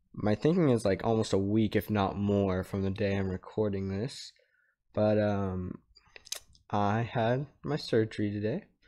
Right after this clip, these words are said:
so I am a little slower. I, uh, definitely not my full self or my full strength. I can still get back to some of my normal activities tomorrow, so that's pretty cool.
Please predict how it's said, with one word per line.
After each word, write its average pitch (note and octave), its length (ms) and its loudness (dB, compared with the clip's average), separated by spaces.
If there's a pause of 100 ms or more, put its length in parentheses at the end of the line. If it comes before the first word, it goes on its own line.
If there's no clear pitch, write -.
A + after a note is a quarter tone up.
(460)
so - 260 2
I G2 240 6
am G2+ 120 2
a G2 80 2
little A#2+ 680 4
slower. E3 1080 4 (600)
I, A2+ 180 2 (160)
uh, G#2 220 4
definitely A2+ 320 4
not A2 160 2
my G#2 100 0
full G#2+ 480 2
self B2 580 6
or G#2+ 160 4
my G2+ 140 4
full G#2+ 320 0
strength. - 960 -4 (400)
I A#2+ 60 0
can B2 100 4
still C#3 160 2
get C3 120 4
back B2 180 8
to A2 100 0
some G#2+ 260 0
of G#2+ 80 2
my G#2+ 100 2
normal G#2+ 240 0
activities G#2+ 480 0
tomorrow, E3+ 520 2
so E3+ 160 -6
that's B2 160 -2
pretty A#2+ 320 -2
cool. A2+ 400 0